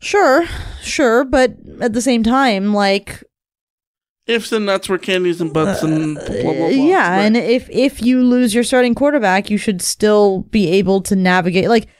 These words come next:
Speaker 1: the whole point, again, of this offense, the air raid offense, is supposed to be that the quarterback doesn't matter so much.
Speaker 2: Right.
Speaker 1: We spent all
Speaker 2: That, that,
Speaker 1: last year
Speaker 2: that should,
Speaker 1: talking
Speaker 2: that
Speaker 1: about
Speaker 2: should
Speaker 1: that.
Speaker 2: be the case.
Speaker 1: So
Speaker 2: It wasn't necessarily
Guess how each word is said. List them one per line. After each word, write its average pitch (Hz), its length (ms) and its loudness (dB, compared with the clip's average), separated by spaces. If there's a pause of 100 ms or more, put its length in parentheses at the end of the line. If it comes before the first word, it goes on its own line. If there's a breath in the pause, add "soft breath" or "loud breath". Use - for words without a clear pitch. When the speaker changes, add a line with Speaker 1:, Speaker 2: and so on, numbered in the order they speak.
(140)
Speaker 1:
the 233 120 2
whole 302 180 2
point, 285 380 0
again, 233 360 2
of 190 160 -2
this 202 160 0
offense, 202 460 0
the 202 140 2
air 208 120 2
raid 196 160 4
offense, 196 420 0
is 180 100 0
supposed 196 440 0
to 196 40 -2
be 190 140 2
that 175 140 -4
the 196 80 0
quarterback 180 420 -2
doesn't 196 320 0
matter 240 320 2
so 196 220 -2
much. 170 100 -2
Speaker 2:
Right. - 220 -4
Speaker 1:
We 190 100 0
spent 190 220 -4
all 190 60 -6
Speaker 2:
That, 262 80 4
that, 202 40 -2
Speaker 1:
last 196 300 0
year 233 100 2
Speaker 2:
that 202 100 -8
should, 285 60 2
Speaker 1:
talking 269 220 0
Speaker 2:
that 202 60 2
Speaker 1:
about 175 200 0
Speaker 2:
should 175 140 -2
Speaker 1:
that. 262 160 0
Speaker 2:
be 240 100 0
the 202 120 -2
case. 165 300 -6
Speaker 1:
So 220 560 0
Speaker 2:
It 214 40 2
wasn't 226 260 0
necessarily 185 580 0